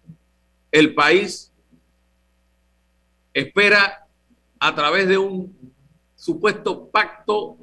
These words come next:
del bicentenario, cambios importantes. Usted forma parte de ese ejercicio, don César. Yo respeto muchísimo a las personas que participan porque tienen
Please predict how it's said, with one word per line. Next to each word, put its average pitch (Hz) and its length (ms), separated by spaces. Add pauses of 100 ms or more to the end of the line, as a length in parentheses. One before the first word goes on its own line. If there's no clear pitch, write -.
del 143 240
bicentenario, 160 960 (1160)
cambios 160 460
importantes. 123 680 (920)
Usted 156 340
forma 175 360
parte 165 320
de 139 160
ese 151 340
ejercicio, 160 640
don 131 200
César. 156 460 (640)
Yo 131 120
respeto 143 580
muchísimo 143 600
a 123 40
las 117 120
personas 147 440
que - 80
participan 147 680 (760)
porque 135 560
tienen 180 460